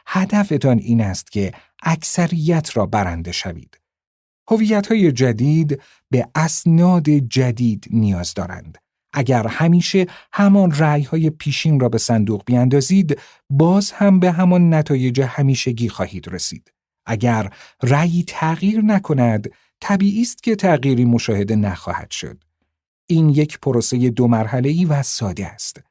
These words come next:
یک، نوع شخصیتی که دوست دارید را انتخاب کنید.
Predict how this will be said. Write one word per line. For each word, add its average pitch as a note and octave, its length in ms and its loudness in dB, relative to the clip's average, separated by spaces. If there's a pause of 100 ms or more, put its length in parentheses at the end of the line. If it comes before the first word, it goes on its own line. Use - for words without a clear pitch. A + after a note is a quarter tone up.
(300)
یک، F3 340 0 (360)
نوع G3 480 4
شخصیتی D#3 600 -4
که C#3 120 -2
دوست A#2 380 -4
دارید D3 320 0
را F#2 140 -4
انتخاب G2 560 -6
کنید. F2 420 -8